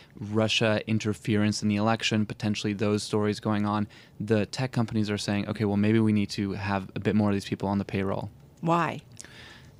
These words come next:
Speaker 1: So they are increasingly being tasked with lo-, essentially doing what our spy agencies do, which is try to find evidence of foreign governments interfering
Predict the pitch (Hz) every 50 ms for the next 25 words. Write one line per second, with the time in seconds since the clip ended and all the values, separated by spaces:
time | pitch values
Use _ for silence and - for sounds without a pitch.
0 | - - - - - - - 127 117 101 98 113 117 120 127 131 127 120 - -
1 | - 117 113 113 113 110 107 107 107 104 - - - - 110 - - - - 113
2 | 113 110 - - 135 131 - 143 127 117 107 110 107 107 104 104 - - 104 104
3 | 104 104 - - 104 104 - - - - 104 110 - - - - - 104 - 139
4 | 135 131 - 120 110 101 - - - - 117 110 113 113 110 107 101 98 101 98
5 | 101 98 - - - - - - - - - - 117 104 101 101 101 101 101 -
6 | - - - 104 110 110 110 - 107 104 - - 98 - - 104 104 107 107 101
7 | - - 98 - - - 123 110 98 - - - 104 98 101 101 107 104 - -
8 | - - - - - - - - - 110 107 104 113 98 104 101 104 107 - -
9 | - - 104 101 101 92 - - - 113 110 107 110 107 98 98 101 92 110 104
10 | 101 98 101 - - - - - - - - - - - 120 113 - 107 - -
11 | - 110 110 107 107 107 110 107 -